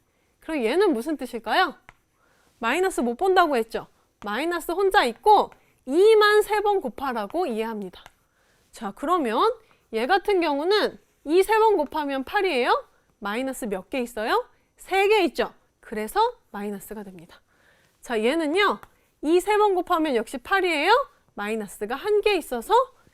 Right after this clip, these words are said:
마이너스가 됩니다. 어, 선생님, 결과 같은데요? 맞아요. 결과는 같지만 이유가 달라요. 얘는 마이너스가 세 개라서, 얘는 마이너스가 한 개라서 이렇게 결정이 된 거예요.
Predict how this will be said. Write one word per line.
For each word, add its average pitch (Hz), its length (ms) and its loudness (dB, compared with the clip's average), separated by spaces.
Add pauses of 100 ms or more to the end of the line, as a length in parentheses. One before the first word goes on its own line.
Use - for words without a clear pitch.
(220)
마이너스가 208 520 -8
됩니다. 175 440 -14 (440)
어, - 80 -10
선생님, 403 240 -2
결과 - 280 -2
같은데요? 330 600 -2 (440)
맞아요. 226 440 -6 (220)
결과는 330 560 -4
같지만 294 560 0 (240)
이유가 320 400 0
달라요. 180 400 -14 (440)
얘는 294 380 0
마이너스가 294 800 0
세 - 320 -4
개라서, 302 400 0 (520)
얘는 208 280 -8
마이너스가 196 720 -2 (240)
한 403 340 -2
개라서 359 420 -2
이렇게 202 300 -8
결정이 180 380 -18
된 160 160 -20
거예요. 156 300 -20